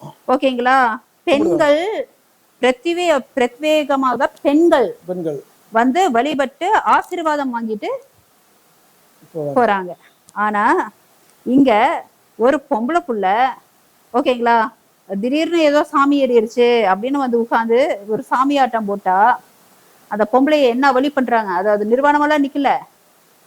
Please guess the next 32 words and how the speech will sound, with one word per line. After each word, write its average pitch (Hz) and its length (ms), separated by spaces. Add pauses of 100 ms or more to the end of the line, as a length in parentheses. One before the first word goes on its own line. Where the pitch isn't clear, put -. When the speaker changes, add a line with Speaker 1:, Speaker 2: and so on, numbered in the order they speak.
(640)
Speaker 2:
அது, 214 220
அதெல்லாம் 302 320
நிக்கல. 311 340
Speaker 1:
நிக்கல. 170 260 (220)
Speaker 2:
சாமியாட்டம் 339 600
தான் 339 200
ஆடுதுங்க. 277 400 (180)
Speaker 1:
ம். 143 340 (160)
Speaker 2:
அது 262 140
ஏதோ 311 180
திடீர் 302 320
திடீர்னு 311 440
நிறையா 285 220 (500)
சாமியார்கள்லாம் 277 720
ஆண்கள்லயும் 269 420
வராங்க, 254 300
பெண்கள்லயும் 254 440
வராங்க. 240 300
அன்னபூர்ணின்னு 254 400
ஒரு 233 140
அம்மா 233 200
வந்தது, 233 360
அப்புறம் 233 240
இன்னொன்னு 262 380 (320)
நாக 262 340 (760)
இவங்க 240 420
அப்படின்ட்டு 233 480
அந்த 226 260
மாதிரி 254 460
Speaker 1:
சரி. 247 140
Speaker 2:
ஒருத்தர் 220 320
வந்தாங்க. 214 540